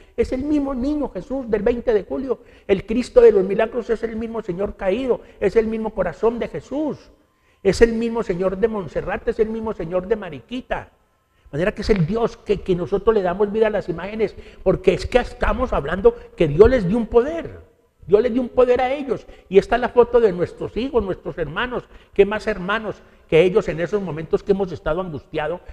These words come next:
Cuando usted ha estado angustiado, triste, con un dolor, con un cólico, ¿no ha acudido a un santo? Cuando usted ha tenido un problema emocional, cuando usted ha tenido un problema jurídico, ¿le ha dado descanso? Recuerden que los santos están para ayudarnos.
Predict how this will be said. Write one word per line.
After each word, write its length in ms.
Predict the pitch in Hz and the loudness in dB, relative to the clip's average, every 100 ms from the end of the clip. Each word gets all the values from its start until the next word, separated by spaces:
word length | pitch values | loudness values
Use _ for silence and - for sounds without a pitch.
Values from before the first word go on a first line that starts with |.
| - - | -20 -8
Cuando 260 | 160 151 | -6 -4
usted 280 | 147 - 170 | -6 -4 -2
ha 60 | 190 | -2
estado 300 | - 196 190 | -2 -4 -4
angustiado, 580 | 185 156 - 160 175 170 | -6 -8 -6 -6 -4 -4
triste, 480 | 175 180 - 185 - - | -4 -4 -6 -10 -10 -6
con 180 | - 160 | 2 2
un 140 | 170 160 | 2 -2
dolor, 300 | 170 175 - | 0 0 -2
con 140 | 175 | -8
un 60 | 170 | -6
cólico, 540 | 185 180 180 156 _ 165 | -4 -4 -8 -16 _ -6
¿no 180 | 160 | -4
ha 40 | 165 | -4
acudido 420 | - 185 190 180 | -2 -2 0 -4
a 20 | |
un 100 | 175 | -4
santo? 400 | 196 180 175 240 _ _ - | -8 -10 -8 -12 _ _ -6
Cuando 220 | 180 175 | -4 -4
usted 160 | - 170 | -2 -2
ha 60 | |
tenido 220 | - 185 185 | 0 -2 -2
un 80 | |
problema 320 | 180 175 180 180 | -2 -2 -2 -6
emocional, 500 | 175 - 160 185 185 | -10 -8 -8 -8 -8
cuando 180 | 185 | -12
usted 140 | 151 175 | -8 -8
ha 60 | |
tenido 200 | - 180 | -8 -12
un 60 | 175 | -8
problema 340 | 180 180 180 | -4 -4 -4
jurídico, 600 | 160 185 254 262 - 240 - _ _ - | -6 -6 -4 -6 -4 -4 -6 _ _ -4
¿le 120 | 143 | 0
ha 60 | 147 | 2
dado 220 | 170 196 | 4 4
descanso? 600 | 190 - 262 269 - 220 - _ _ - | 4 0 -6 -8 -8 -10 -12 _ _ -6
Recuerden 540 | 147 - 190 170 165 | -4 0 0 0 -8
que 320 | - 151 143 151 | -2 -2 -2 -2
los 160 | 147 | -4
santos 360 | 160 160 151 - | -4 -10 -10 -10
están 360 | - - 147 143 | -12 -10 -12 -10
para 140 | 139 | -10
ayudarnos. 520 | 120 113 120 107 95 | -8 -8 -10 -10 -16